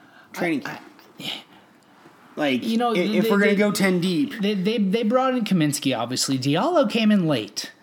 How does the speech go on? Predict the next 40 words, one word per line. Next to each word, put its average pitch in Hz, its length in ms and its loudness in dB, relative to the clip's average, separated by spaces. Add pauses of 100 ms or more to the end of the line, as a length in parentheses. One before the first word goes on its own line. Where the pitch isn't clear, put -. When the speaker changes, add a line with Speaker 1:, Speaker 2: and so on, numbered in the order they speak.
(120)
Speaker 2:
I 143 100 0
think 190 160 0
that 175 140 -2
needs 175 160 0
to 143 60 -4
be 143 80 -2
taken 139 320 -2
into 123 100 -6
Speaker 1:
That 156 120 0
Speaker 2:
account. 156 40 -2
Speaker 1:
doesn't 202 220 0
mean 160 640 -4
Speaker 2:
I 147 120 2
think 180 140 2
it 180 60 0
needs 165 240 0
to 156 40 -4
be 160 100 2
taken 151 340 -2
into 131 180 -2
account. 110 460 -10 (760)
If 147 180 -2
Speaker 1:
But - 60 -6
Speaker 2:
they 165 120 6
Speaker 1:
that's 160 140 6
Speaker 2:
wanted, 185 220 4
if 214 260 2
they 202 140 4
Speaker 1:
management, 185 60 2
not 220 160 4
Speaker 2:
wanted, 226 40 -2 (140)
if - 80 -2
they 202 120 4
Speaker 1:
coaching. 185 80 2
Speaker 2:
wanted 190 320 0
Diallo 175 680 0
in 143 160 -2
front 151 380 -2
of 131 320 -2
Kaminsky, 214 720 -2